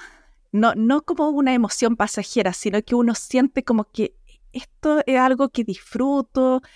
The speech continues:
es algo que siento que estoy aportando, es algo que se siente que soy yo, como que estoy bien dentro de mi propia piel, es, es algo que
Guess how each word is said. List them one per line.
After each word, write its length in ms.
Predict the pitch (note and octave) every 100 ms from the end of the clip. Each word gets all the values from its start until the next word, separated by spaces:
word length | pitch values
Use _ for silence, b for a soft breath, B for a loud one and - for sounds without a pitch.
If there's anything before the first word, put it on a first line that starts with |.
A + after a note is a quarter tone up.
| b b
es 220 | F#3 -
algo 240 | A3 A3+ A3
que 120 | G#3
siento 360 | - A#3+ A3+
que 80 | A3
estoy 220 | G3 A3+
aportando, 1120 | A3+ - F3+ - - A#3+ B3 A#3+ A3+ B3 A#3+ A#3 b b b
es 200 | - -
algo 260 | A3+ A#3 A#3+
que 240 | - - _
se 220 | - -
siente 320 | G3+ B3+ B3 B3
que 100 | A#3
soy 460 | - - A#3+ G#3 -
yo, 280 | G#3+ G3+
como 220 | - E3+ F3+
que 80 | F3+
estoy 340 | - G#3 G#3
bien 400 | F3+ G#3 A3 G3
dentro 260 | G3 G3+ G#3
de 60 |
mi 120 | F#3+
propia 420 | E3+ F#3+ F#3+ G#3 F#3+
piel, 380 | E3+ E3+ D4 G4 b b b b b b _ - _ -
es, 280 | A3+ - -
es 180 | A3 -
algo 280 | B3 C4 C4+
que 420 | - A#3 G#3+ -